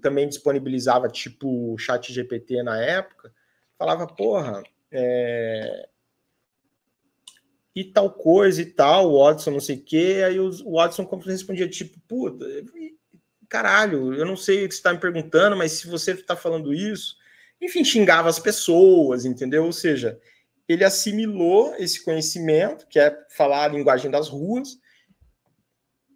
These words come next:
e ele usava isso pra conversar com as pessoas, e as pessoas começaram a se,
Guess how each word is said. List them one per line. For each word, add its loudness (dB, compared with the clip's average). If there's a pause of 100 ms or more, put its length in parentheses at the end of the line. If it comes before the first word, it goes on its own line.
(300)
e -2
ele 2
usava 6
isso 0
pra -2
conversar -2
com -4
as -6
pessoas, 0
e -2
as -4
pessoas -8
começaram -6
a -4
se, -12